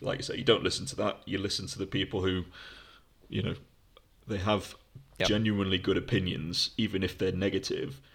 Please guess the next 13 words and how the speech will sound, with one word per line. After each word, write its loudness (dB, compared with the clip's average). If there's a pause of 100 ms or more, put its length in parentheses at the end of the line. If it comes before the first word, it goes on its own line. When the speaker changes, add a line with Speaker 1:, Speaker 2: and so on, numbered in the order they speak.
(380)
Speaker 1:
about -2
your -2
work, 0 (260)
and -4
they, 4 (300)
they, 2 (640)
they -2
want 2
it 0
to -6
be 0
good. 2 (120)
Speaker 2:
Yeah. 4